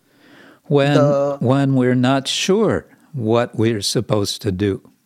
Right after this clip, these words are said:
Speaker 1: then, then we deliberate on dharma,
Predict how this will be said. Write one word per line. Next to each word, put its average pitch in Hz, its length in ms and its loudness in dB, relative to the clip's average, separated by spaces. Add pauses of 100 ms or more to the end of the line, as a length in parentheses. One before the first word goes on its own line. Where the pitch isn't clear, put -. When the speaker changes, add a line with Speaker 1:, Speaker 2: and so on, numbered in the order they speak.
(960)
Speaker 1:
then, 127 760 0 (1040)
then 117 500 0
we 117 220 2
deliberate 107 1040 0 (140)
on 120 360 0
dharma, 90 480 -4